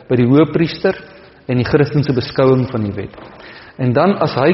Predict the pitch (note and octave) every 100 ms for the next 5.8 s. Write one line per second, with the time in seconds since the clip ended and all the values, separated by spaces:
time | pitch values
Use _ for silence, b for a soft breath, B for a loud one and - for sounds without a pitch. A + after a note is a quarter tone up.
0 | - G3+ F#3 F#3 F#3 - C#3 A2 B2+ A#2+
1 | B2+ B2+ B2 C#3+ E3 - C#3+ C3 - -
2 | - - _ _ - - D#3 D3+ D3 C#3
3 | C3+ B2+ A#2+ G2+ - - B B - B2+
4 | C3 - C3+ C#3 C#3 - D3 - C3+ B2+
5 | - C3 C3 B2 - - C3+ D3+